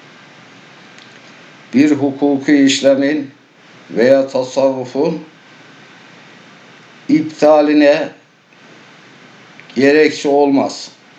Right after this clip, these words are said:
Ama işlemin yeniden alınmasına,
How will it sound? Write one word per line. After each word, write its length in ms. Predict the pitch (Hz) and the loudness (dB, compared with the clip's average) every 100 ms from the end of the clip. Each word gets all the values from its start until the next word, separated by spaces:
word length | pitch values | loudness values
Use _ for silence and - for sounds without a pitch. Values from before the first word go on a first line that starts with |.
| - - - - - | -20 -20 -20 -20 -4
Ama 500 | 135 123 131 147 - - _ _ _ _ - - - - - - | 0 2 2 0 -6 -20 _ _ _ _ -20 -20 -20 -20 -14 -6
işlemin 680 | 117 - 131 135 151 147 131 _ _ _ _ - - | -4 -2 0 2 2 0 -6 _ _ _ _ -20 -8
yeniden 520 | 104 131 139 135 143 | 0 2 2 2 0
alınmasına, 920 | 139 139 139 135 127 - 123 147 135 | 0 2 2 2 2 -4 -2 -2 -4